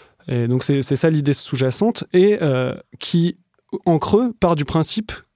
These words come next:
que, euh, la violence conjugale n'existe pas, que, euh, les pères,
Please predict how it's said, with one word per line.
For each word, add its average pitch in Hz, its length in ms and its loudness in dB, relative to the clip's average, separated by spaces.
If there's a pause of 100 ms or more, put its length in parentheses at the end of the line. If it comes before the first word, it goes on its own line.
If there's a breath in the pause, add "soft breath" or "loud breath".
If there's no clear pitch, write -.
(100)
que, - 120 2
euh, 170 280 4
la 147 100 2
violence 156 240 2
conjugale 143 360 2
n'existe 131 400 0
pas, 170 220 0 (380 soft breath)
que, - 120 2
euh, 151 200 6
les 156 140 4
pères, 165 320 2